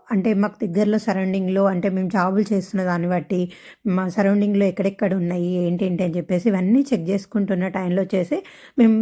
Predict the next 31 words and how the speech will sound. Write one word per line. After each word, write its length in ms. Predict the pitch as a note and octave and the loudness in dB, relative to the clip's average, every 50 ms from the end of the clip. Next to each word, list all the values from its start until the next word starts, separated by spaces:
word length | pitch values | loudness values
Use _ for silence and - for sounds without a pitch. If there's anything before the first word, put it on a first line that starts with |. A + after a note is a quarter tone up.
| A3+ - - - - | 0 -2 -4 -12 -2
కొన్ని 440 | - C#4+ B3 A3 A3+ A#3 B3 C4+ D4 C#4+ C#4 C4+ | 2 4 4 6 6 6 6 6 4 4 4 4
ఏరియాస్ 360 | B3 A#3 A3+ A3+ A3+ A3 A3 D4 C4+ | 4 4 4 4 2 2 2 0 0
సెలెక్ట్ 320 | A#3+ B3+ F#3+ G3 F3+ F3 | 0 0 0 0 0 0
చేసుకున్నాము. 460 | F#3+ F#3+ F#3+ _ - G3 F#3 G#3 A3+ - | -2 -2 -2 _ -4 -2 0 0 0 0
ఆ 120 | F#3+ F#3 G3+ A3 B3 A#3 | 2 2 4 4 4 4
ఏరియాలో 460 | A3 A3 A3+ A#3+ A#3+ A#3+ A#3+ B3 B3+ A#3+ | 4 4 4 4 4 2 2 4 4 4
ఏమేమి 360 | A3 G#3 G3 G#3 A#3 A#3+ A#3+ | 4 2 2 2 2 2 4
హౌసెస్ 360 | A3 A3 G#3+ A#3 A#3 G#3+ - | 2 2 0 0 -2 -6 -4
పడుతున్నాయి 800 | _ A3+ G3+ F3 E3+ - G#3+ F3+ - - G#3+ F#3+ G3 G3 F#3+ F#3+ G3 G3+ | _ -6 -4 -4 -4 -6 -6 -6 -4 -4 -2 -2 0 0 0 2 2 2
అని 160 | G3+ G3 F#3 | 2 2 0
చెప్పేసి 380 | F#3+ F#3 F#3 - G#3 G3 G3 - | -2 -4 -2 -2 -2 -2 -2 -2
కంటిన్యూస్‌గా 720 | - A3 G3 G3 G#3+ A3+ D4+ C4+ A#3 A#3 A3 A#3 - E4+ - - - - - - _ | -2 0 0 2 0 2 2 4 4 4 2 0 -4 -8 -8 -10 -20 -20 -20 -14 _
ఆన్లైన్లో 440 | - F#3 F#3+ G3 G3+ G#3 G#3 G3+ G#3 G#3 | -2 0 2 2 2 2 2 2 2 2
వెళ్ళి 260 | G3+ G#3 G3 F3+ G#3 | 0 0 2 0 0
చెక్ 220 | G3+ - G#3+ D3+ - | 0 -2 -4 -4 -2
చేసుకుంటా 520 | - F#3+ F3+ - _ - F3+ F3 G3+ F#3 | -4 -4 -4 -4 _ -4 -2 -2 -2 -2
ఉండేవాళ్ళం 480 | F#3 F#3 F3 F3 F3+ F3 E3+ E3 E3 E3 | -2 0 0 0 2 2 2 0 0 0
అనమాట. 340 | E3+ E3 D#3+ E3 E3 D#3 G#3 D4 E4+ - - - - - - _ | -2 -2 -2 -2 -2 0 0 -2 -2 -2 -12 -20 -20 -20 -4 _
మ్, 160 | B3 A3 G#3+ G#3 G#3 | 2 4 4 4 4
ఆ, 100 | G#3 G3+ G3 F#3+ G#3 A3 - - | 4 4 4 4 2 2 0 0
ఆ, 100 | A3 G#3+ G#3+ G#3 G#3 G#3+ A#3+ A#3 A#3 A#3 B3+ - _ - | 0 0 2 0 0 0 0 0 0 -2 -2 -8 _ -10
అక్కడ 340 | - G3 _ _ - C#4+ A#3 D4 D#4+ D#4 D#4+ | -10 -10 _ _ 0 2 4 4 2 2 4
దాంట్లో 440 | - A3+ G#3 A3+ A3+ A#3 A#3 C#4+ | 4 4 6 6 2 2 2 2
నుంచే 280 | C#4+ C4 C4 A#3 B3 D4+ | 2 4 2 2 2 2
మనకు 280 | C#4 B3+ A#3+ A#3 A#3 - | 2 2 2 0 -2 -2
ఫొటోస్ 380 | - C4 A3 G#3 - B3 A#3+ A#3+ | 0 0 0 2 2 0 0 2
అలా 180 | C4 A3+ A3 A3 | 2 2 2 0
అప్‌లోడ్ 320 | G#3 - - A3 A#3 A3 | 0 0 0 2 2 2
చేసిన 280 | G#3 A3 G#3 G3+ A#3+ A3 | 2 0 0 2 0 0
దాన్ని 220 | G#3 G#3 G3+ G3+ | 2 2 0 0
బట్టి 280 | G3 G3+ G3+ F3+ - F4 | 0 0 0 -2 -4 -6